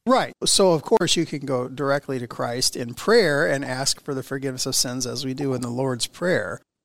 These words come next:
The issue is, and this is something I think that the confessors were very well aware of, is the propensity for the devil to want to sow doubt. Okay, so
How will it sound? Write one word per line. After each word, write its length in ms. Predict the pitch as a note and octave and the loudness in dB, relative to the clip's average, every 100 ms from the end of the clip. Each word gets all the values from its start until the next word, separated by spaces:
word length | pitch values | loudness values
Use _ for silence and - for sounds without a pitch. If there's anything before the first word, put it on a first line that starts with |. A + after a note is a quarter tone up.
| - | 0
The 220 | E3+ G3+ | 2 6
issue 420 | A3+ - A3 F3 | 4 6 6 4
is, 420 | F3+ D#3 D3 C3+ - | 4 2 2 2 2
and 220 | - D#3+ | 0 2
this 180 | G3+ F3 | 4 4
is 100 | - | 4
something 340 | F3 D#3 D#3 | 2 0 0
I 120 | C#3 | -2
think 260 | B2+ D3+ C3 | -2 -4 -4
that 160 | C#3+ | -6
the 100 | C#3 | -4
confessors 720 | B2 C3 - D3+ C#3 C#3+ A#2+ C3+ | -6 -6 -2 0 0 0 -4 -2
were 200 | A#2+ A#2 | -4 -2
very 280 | C3 A#2+ | -2 -2
well 300 | B2 C3 A2+ | 0 2 2
aware 340 | A#2 C#3+ D#3+ C3+ | 2 2 4 4
of, 220 | A#2 A#2+ _ _ _ | 4 0 _ _ _
is 440 | - E3+ C#3 C#3+ C#3 | -6 0 2 0 0
the 120 | D#3 | -4
propensity 1080 | - E3 - - G3 F#3 G3 E3 D3+ C#3 B2+ - - | -2 -2 -2 0 2 4 4 4 4 2 -4 -10 -10
for 240 | - D#3 | 0 0
the 140 | C3 A#2+ | 0 -2
devil 520 | C#3+ D#3 F3+ E3 C3+ | 2 2 4 4 4
to 180 | - C#3 | 0 -2
want 360 | C#3 C#3 C3+ | -2 -4 -2
to 80 | B2 | 0
sow 280 | - D3+ C3 | 0 2 0
doubt. 480 | C#3 F#3+ A#2+ - - - _ _ _ _ | 2 2 0 -4 -18 -20 _ _ _ _
Okay, 220 | C#3+ C3 | -10 -4
so 420 | C3 - C#3+ B2 | 2 2 4 0